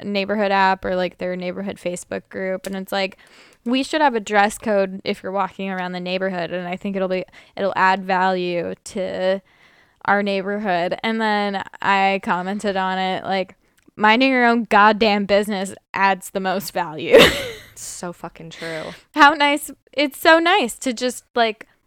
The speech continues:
Speaker 1: live in your home and, uh, know that everyone's minding their own goddamn business.
Speaker 2: How bored do you have to
Speaker 1: It's
Speaker 2: be?
Speaker 1: quiet and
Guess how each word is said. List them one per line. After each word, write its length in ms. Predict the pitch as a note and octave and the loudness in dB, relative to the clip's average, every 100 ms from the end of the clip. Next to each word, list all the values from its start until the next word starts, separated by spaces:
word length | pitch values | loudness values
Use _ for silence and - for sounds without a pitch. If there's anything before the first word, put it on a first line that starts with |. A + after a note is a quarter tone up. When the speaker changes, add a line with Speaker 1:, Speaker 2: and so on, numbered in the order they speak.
| _ _ _ - _ | _ _ _ -20 _
Speaker 1:
live 360 | - A#3 A#3 C4+ | -4 0 0 0
in 140 | C#4+ | -2
your 160 | C4 B3 | -2 0
home 420 | A3 G3+ A#3 C4 | 0 0 -2 -2
and, 340 | A#3+ A#3 G#3+ - _ _ | -4 -4 -6 -10 _ _
uh, 340 | A#3 A#3 A#3 A#3 | 0 2 2 2
know 280 | A3+ A#3+ C4 | 2 2 2
that 220 | C4+ C4 | 2 2
everyone's 400 | C4 C4 C4+ B3+ | 0 -2 -4 -2
minding 320 | B3 B3 C4+ | -2 -2 -2
their 160 | C4 B3+ | -2 0
own 220 | B3+ B3 | 0 -2
goddamn 580 | A3 F#3+ A3 G#3+ A#3+ A#3+ | -4 0 0 0 -2 0
business. 380 | A#3+ C#4 - F3+ | -2 -4 -4 -4
Speaker 2:
How 160 | A#4 C#5+ | -2 -2
bored 460 | C4 A#3 A#3 A3+ A3 G3 | 4 4 4 0 -4 -10
do 100 | G#3 | -8
you 100 | G#3 | -6
have 180 | G3+ F#3+ | -6 -4
to 80 | - | -6
Speaker 1:
It's 120 | E3+ | -4
Speaker 2:
be? 100 | E3 | -6
Speaker 1:
quiet 460 | - A3+ A#3 B3 - | 2 2 4 0 0
and 340 | A3 G#3 G3 | -2 -2 -6